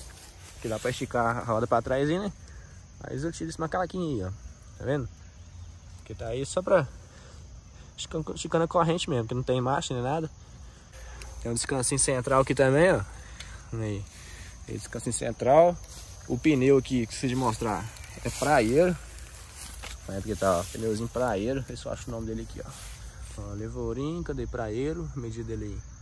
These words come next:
Aí é o par, beleza? Os dois. É o praieiro. Da hora também, mano. E acho que eu mostrei tudo, né? Os pedalzinhos aí de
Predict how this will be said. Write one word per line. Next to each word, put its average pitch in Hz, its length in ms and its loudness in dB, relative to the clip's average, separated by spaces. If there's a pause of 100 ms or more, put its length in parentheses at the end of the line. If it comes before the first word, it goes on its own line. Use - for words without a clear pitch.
(1200)
Aí 98 80 -4
é 104 40 0
o 107 100 2
par, 135 380 4
beleza? 143 320 6
Os 113 80 4
dois. 135 440 6 (480)
É - 100 -10
o 98 60 -8
praieiro. 113 440 -2 (600)
Da 123 120 0
hora 123 200 4
também, 123 260 0
mano. 131 220 0 (840)
E 190 540 2 (340)
acho - 140 -10
que 175 40 -8
eu 175 40 -2
mostrei 175 240 2
tudo, 175 260 2
né? 196 260 2
Os - 100 -10
pedalzinhos 147 540 8
aí 143 60 8
de 139 240 4